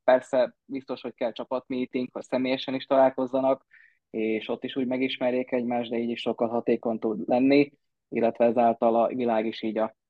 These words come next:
a cégvezetők vagy akár emberek felé is meg tud nyitni, mert nem, nem vannak lekö-, nem van, nincsenek lekötve egy helyre,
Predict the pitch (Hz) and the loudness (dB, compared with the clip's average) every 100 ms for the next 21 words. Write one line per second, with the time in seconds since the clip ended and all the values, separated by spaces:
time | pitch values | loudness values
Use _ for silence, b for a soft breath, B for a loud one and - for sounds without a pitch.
0 | - 147 107 107 - 120 120 117 110 110 | -16 -6 -4 -4 -2 0 0 0 -2 -4
1 | 107 113 110 110 110 117 117 104 107 - | -4 -4 0 0 2 2 2 0 -2 -4
2 | 107 107 - 113 - 107 123 123 135 120 | -4 -2 -2 -4 -4 -4 -2 -2 0 4
3 | 117 120 120 - 131 127 127 123 127 123 | 4 4 0 -2 -2 2 2 2 2 0
4 | 107 139 139 131 120 - 143 139 131 127 | 2 -2 0 -2 -6 -4 -4 0 0 2
5 | 131 120 120 117 - 120 127 143 151 | 0 -2 -2 -2 -4 0 2 2 2